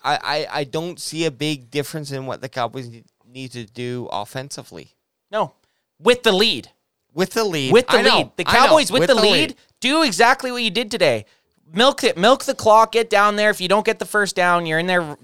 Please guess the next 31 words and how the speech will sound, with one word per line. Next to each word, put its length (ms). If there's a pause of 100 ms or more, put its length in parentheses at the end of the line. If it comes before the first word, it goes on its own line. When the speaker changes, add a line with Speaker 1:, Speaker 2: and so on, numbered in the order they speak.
(320)
Speaker 2:
area. 520 (520)
Kick 220
a 60
field 300
goal. 220
Move 220
on 140
with 120
your 100
lives. 240
That's 140
fine. 340 (320)
It'll 100
be 180
interesting 420
to 60
see 180
the 80
next 200
time 220
we, 220
when, 260
when 140
we're 80
down 320
by 140
a 40
couple 280
Speaker 1:
Against, 400
Speaker 2:
scores. 260
Speaker 1:
okay, 300